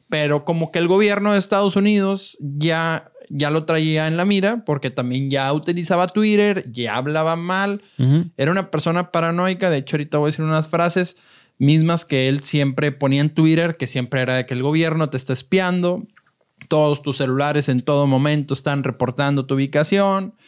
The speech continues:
Speaker 1: Eh, y,
Speaker 2: Cosa
Speaker 1: y
Speaker 2: que ten-, que tenía, que tiene razón, ¿no?
Speaker 1: Sí, sí, no tenía nada de mentira, pero simplemente lo, lo expresaba mucho y como bien decía Al Capone ahorita, era una persona que, que era influencer mu-, muy pesado en ese tiempo. Hablamos del dos mil dieciocho,
Speaker 2: Ujú.
Speaker 1: dos mil diecinueve, dos mil veinte. Entonces, pues,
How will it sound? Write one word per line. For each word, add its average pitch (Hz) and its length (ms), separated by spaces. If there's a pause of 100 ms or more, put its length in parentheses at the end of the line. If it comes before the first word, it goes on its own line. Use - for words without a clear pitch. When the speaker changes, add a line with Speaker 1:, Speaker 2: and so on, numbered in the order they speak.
(480)
Speaker 1:
Eh, 117 680
y, - 260
Speaker 2:
Cosa 113 240
Speaker 1:
y 101 40
Speaker 2:
que - 80
ten-, 110 220
que 123 100
tenía, 120 400
que 113 120
tiene 131 240
razón, 104 380
¿no? 147 220
Speaker 1:
Sí, 294 280
sí, 294 200
no 165 220
tenía 175 300
nada 180 240
de 180 60
mentira, 196 400
pero 170 140
simplemente 143 540
lo, 135 160
lo 127 120
expresaba 139 460
mucho 202 280
y - 20
como 117 400
bien 135 220
decía 160 200
Al 156 80
Capone 165 280
ahorita, 170 240
era 131 80
una 135 180
persona 151 480 (480)
que, 135 400
que 131 220
era 156 260
influencer 208 920
mu-, 180 280
muy 175 220
pesado 185 480
en 185 100
ese 180 180
tiempo. 180 380
Hablamos 165 380
del 160 120
dos 151 140
mil 156 220
dieciocho, 170 640
Speaker 2:
Ujú. 170 80
Speaker 1:
dos 143 80
mil 151 140
diecinueve, 165 340
dos 160 80
mil 165 160
veinte. 175 260
Entonces, 156 380
pues, - 240